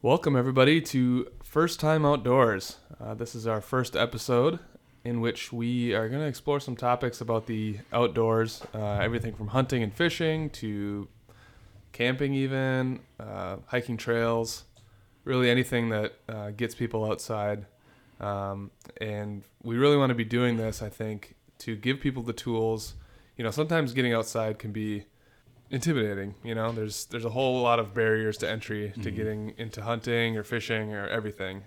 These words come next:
Speaker 1: And so, um, we wanna get into some of the details and some of the things that kind of get people hung up and help you get through that. Um, so, uh, my name is Jake.
Speaker 2: My name is Mike.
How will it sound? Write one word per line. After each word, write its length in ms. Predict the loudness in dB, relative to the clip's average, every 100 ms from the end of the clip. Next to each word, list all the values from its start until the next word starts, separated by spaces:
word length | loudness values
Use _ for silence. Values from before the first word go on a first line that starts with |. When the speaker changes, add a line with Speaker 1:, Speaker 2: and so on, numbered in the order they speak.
| -10
Speaker 1:
And 220 | -8 -8
so, 400 | -6 -4 -4 -6 -14 _ _
um, 380 | -6 -4 -4 -4
we 160 | -2 0
wanna 200 | 2 2
get 140 | 0
into 760 | 0 -2 -4 -4 -2 -2 -4 -8
some 200 | -8 -4
of 60 | -2
the 60 |
details 640 | 0 -2 0 2 4 2 0
and 240 | -4 -4
some 180 | -8 -8
of 80 | -8
the 60 |
things 380 | -8 -6 -4 -4
that 140 | -6 -6 _ _
kind 220 | -4 -2
of 200 | -2 -6 -18 -6
get 160 | -4
people 220 | -2 -4 -2
hung 240 | 0 2
up 320 | 2 0 -4 -4
and 140 | -6 0
help 180 | 0 0
you 60 |
get 180 | -8 -8
through 200 | -8 -6
that. 260 | -6 -8 -10 _ -20 -20 _
Um, 300 | -6 -6 -6
so, 360 | -4 -2 -2 -4 -10 -20 _ _ -4
uh, 300 | 2 4 6
my 120 | 4
name 160 | 4 4
is 120 | 2
Jake. 460 | 0 0 -2 -6 -18 -20 _ 2
Speaker 2:
My 60 | 6
name 120 | 6
is 100 | 4
Mike. 340 | 0 0 -4